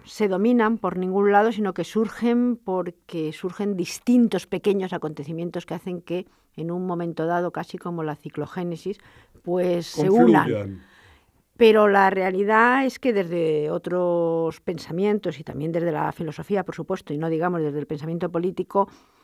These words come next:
Speaker 1: esto, pues, no está tan claro. Hay quien dice, "Bueno, todo está manipulado". También están manipulados los acontecimientos.
Speaker 2: Badiou entiende que el acontecimiento ocurre y, en cierto sentido, también te ocurre. Para que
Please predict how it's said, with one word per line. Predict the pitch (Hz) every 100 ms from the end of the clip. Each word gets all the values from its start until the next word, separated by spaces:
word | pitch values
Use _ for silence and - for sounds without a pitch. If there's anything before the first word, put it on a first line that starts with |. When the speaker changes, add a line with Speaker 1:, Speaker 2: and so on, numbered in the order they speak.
| _ -
Speaker 1:
esto, | 226 - 254 262 247 202 160 151 139
pues, | - 156
no | 208
está | - 165
tan | 147 143
claro. | 208 226 190 160
Hay | 156 143
quien | 160
dice, | 165 170 160
"Bueno, | 170 196 170
todo | 175 175 185
está | 170 - 185
manipulado". | 180 165 202 -
También | - 214 220 233 180
están | 165 170 165
manipulados | 156 160 165 160 156 147
los | 139
acontecimientos. | 151 143 139 135 135 127 - - _ _ _ _ _ _ -
Speaker 2:
Badiou | 151 170 254
entiende | 233 208 220 220 -
que |
el | 165
acontecimiento | 165 180 - 202 240 240 247 233
ocurre | 165 160 131 - 180 151 113 95 85 _ _ _
y, | 151 156
en | 151
cierto | 160 165 - 185
sentido, | 175 170 160 180 185 196 - _ _
también | 139 131 165 175
te | 160
ocurre. | 202 - 185 185 107 82 _ _ _ -
Para | 147 143 -
que | 147 143 139 135 127